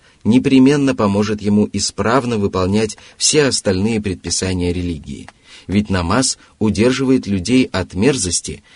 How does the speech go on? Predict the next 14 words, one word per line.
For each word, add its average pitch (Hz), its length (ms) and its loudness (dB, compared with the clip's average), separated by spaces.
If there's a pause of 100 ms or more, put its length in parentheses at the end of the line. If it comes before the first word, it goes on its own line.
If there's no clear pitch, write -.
(160)
и 117 220 0
предосудительных 104 920 -2
поступков. - 600 -10 (800)
А 98 160 0
чувство 104 400 -4
смирения 95 680 0
во 87 120 -2
время 87 320 -2
молитвы 82 540 -6 (240)
порождает 95 580 0
в - 60 -10
сердце 107 340 -2
человека 92 560 -2
качество, 98 640 -8